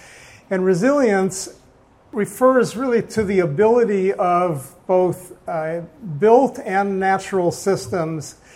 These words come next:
to, I'll say, bounce back from impacts like those that climate change is inflicting on us and is going to continue to do so.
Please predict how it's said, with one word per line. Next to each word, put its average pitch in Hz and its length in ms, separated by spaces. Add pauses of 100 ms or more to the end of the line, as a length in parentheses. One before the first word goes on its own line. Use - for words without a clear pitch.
(420)
to, 180 540 (560)
I'll 170 100
say, 185 260
bounce 170 440
back 180 600 (160)
from 175 360
impacts 185 800
like 165 280
those 175 400
that 185 160
climate 175 400
change 165 520
is 160 420 (380)
inflicting 175 600
on 160 220
us 156 240
and 156 120
is 151 140
going 151 420
to 151 180
continue 151 580
to 135 100
do 131 200
so. 131 360